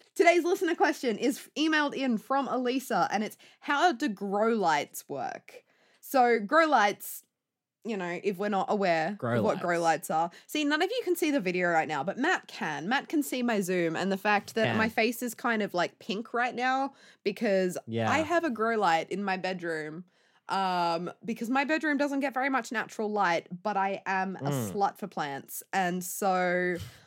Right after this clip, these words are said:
Speaker 1: I have quite a few houseplants in my bedroom that would be dead if I didn't artificially keep them alive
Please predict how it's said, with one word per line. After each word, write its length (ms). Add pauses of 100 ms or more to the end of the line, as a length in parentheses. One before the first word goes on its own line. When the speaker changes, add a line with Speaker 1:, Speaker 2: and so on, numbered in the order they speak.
(160)
Speaker 1:
I 60
have 240
quite 260
a 40
few 180
houseplants 680
in 140
my 140
bedroom 640
that 260
would 180
be 80
dead 540
if 180
I 80
didn't 380
artificially 920
keep 260
them 140
alive 600